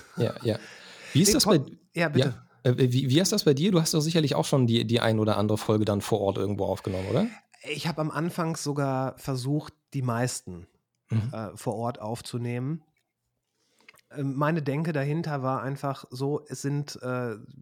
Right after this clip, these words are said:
Speaker 2: in der Corona-Zeit haben viele Leute sowieso viel Zeit.
Speaker 1: <laughs> Okay.
Speaker 2: Und ich, äh, wollte gerne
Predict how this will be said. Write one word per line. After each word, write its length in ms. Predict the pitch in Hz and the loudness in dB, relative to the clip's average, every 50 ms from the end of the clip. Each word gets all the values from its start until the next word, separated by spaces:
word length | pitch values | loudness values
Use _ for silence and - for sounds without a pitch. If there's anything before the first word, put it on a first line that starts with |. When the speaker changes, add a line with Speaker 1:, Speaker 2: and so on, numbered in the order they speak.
| - - - | -20 -12 -10
Speaker 2:
in 220 | 135 - - 160 | -10 -6 -4 -2
der 100 | 160 160 | -2 -2
Corona-Zeit 720 | 160 - 127 113 123 143 156 151 147 - - 139 135 - | -2 -4 -4 -4 -2 -2 -2 -2 -2 -4 -4 -6 -6 -4
haben 120 | 131 120 | -6 -8
viele 280 | - - 156 151 143 147 | -8 -6 -4 -2 0 0
Leute 300 | 131 120 120 131 135 139 | 0 0 -2 -2 -2 -4
sowieso 420 | 120 123 117 117 117 110 120 120 | -4 -4 -6 -6 -6 -6 -6 -6
viel 340 | 113 - - 131 117 113 107 | -6 -8 -8 -8 -6 -6 -6
Zeit. 520 | - - - 123 110 95 92 - - - _ | -8 -4 -4 -2 -4 -4 -8 -12 -16 -16 _
Speaker 1:
<laughs> 760 | - - - - 120 - 117 117 - 110 - 110 104 - 113 110 | -6 -6 -4 -4 -2 -2 -2 -2 -2 -2 -2 -2 -2 -2 -4 -4
Okay. 240 | - - 107 120 | -4 -2 0 0
Speaker 2:
Und 680 | 139 139 143 139 139 139 139 139 143 139 - - - - _ _ _ _ _ _ _ _ _ _ _ _ _ _ _ _ _ _ - | 2 2 2 2 0 0 0 -2 -2 -4 -6 -10 -10 -12 _ _ _ _ _ _ _ _ _ _ _ _ _ _ _ _ _ _ -12
ich, 840 | - 143 147 147 143 143 143 139 139 - - - - - - - - | -6 -4 -2 -2 -2 -2 -2 -4 -4 -6 -10 -12 -12 -12 -12 -8 -4
äh, 320 | 143 135 135 135 135 123 - | -2 0 0 0 0 -2 -4
wollte 640 | 123 131 120 117 127 135 147 170 180 - 208 170 135 | -6 -10 -6 -2 0 2 2 2 0 0 -4 -4 -4
gerne 720 | 135 131 127 131 139 156 156 151 151 147 147 143 131 - | -4 -4 -2 -2 -2 -2 -2 -2 -2 -2 -2 -4 -6 -8